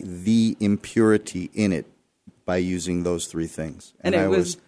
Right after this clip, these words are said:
Speaker 1: I was so impressed at the end of that, that I, I, I knew that, and, and the, the, we had a great time that day working together, and it was just one of those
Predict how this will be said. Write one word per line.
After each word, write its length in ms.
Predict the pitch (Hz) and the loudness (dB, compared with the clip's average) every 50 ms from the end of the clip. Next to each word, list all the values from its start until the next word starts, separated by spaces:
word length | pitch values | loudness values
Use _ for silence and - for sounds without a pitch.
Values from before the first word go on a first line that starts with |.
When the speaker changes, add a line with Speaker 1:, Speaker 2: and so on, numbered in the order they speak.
| _ - | _ 0
Speaker 1:
I 120 | - 120 | 4 6
was 240 | 117 117 117 117 - | 6 6 6 4 2
so 240 | - - 143 139 139 | 4 4 6 6 6
impressed 640 | 135 131 127 - - 131 113 87 82 - - - - | 4 4 2 2 2 4 4 4 2 -2 -8 -8 -8
at 160 | 104 101 - | -8 -8 -4
the 140 | - 104 104 | -2 0 2
end 180 | 104 107 110 107 | 2 4 4 2
of 100 | 107 98 | 2 2
that, 360 | 98 104 101 95 92 90 - | 2 2 2 2 0 -2 -2
that 140 | - 95 92 | -2 0 0
I, 220 | 95 95 95 92 - - | 0 0 -2 -2 -4 -4
I, 960 | 92 95 95 92 92 90 90 90 90 _ _ _ _ _ _ _ - 101 101 | -4 -2 0 0 0 0 -2 -4 -6 _ _ _ _ _ _ _ -6 -2 0
I 40 | 101 | 0
knew 300 | 98 98 98 95 95 92 | 2 2 2 2 2 2
that, 180 | 90 90 85 - | 2 0 -2 -2
and, 180 | 92 92 95 - - | -4 -6 -6 -6 -4
and 180 | 98 95 92 92 | -4 -2 -2 0
the, 160 | 90 90 - - | -2 -2 -4 -4
the, 220 | 85 95 95 90 - - - 113 | -2 -2 -2 -2 -4 -8 -10 -6
we 160 | 95 98 98 | -4 -2 0
had 160 | 101 107 98 | 0 0 -2
a 40 | 95 | -2
great 340 | 87 80 95 104 107 113 110 | -2 0 2 2 2 2 2
time 320 | - 120 113 110 107 107 107 | 2 2 4 4 4 4 4
that 220 | 104 104 101 101 | 4 4 2 2
day 200 | 95 107 101 101 | 2 2 4 4
working 420 | 98 95 95 95 98 - 95 95 90 | 4 4 2 0 0 -2 -4 -4 -4
together, 560 | - 95 92 95 95 92 90 92 90 92 - - _ _ _ _ _ _ - | -4 -2 0 2 2 2 2 0 -2 -2 -6 -10 _ _ _ _ _ _ -4
and 180 | 110 95 92 | -2 0 0
it 100 | 92 85 | 0 0
was 240 | 67 92 95 90 82 | 0 0 0 0 0
just 300 | - - 104 101 - - | 0 0 0 0 0 -2
one 160 | 101 101 101 | -2 0 0
of 100 | 101 101 98 | 0 2 2
those 480 | 98 95 92 92 90 80 - - - | 2 2 2 2 0 -2 -4 -6 -8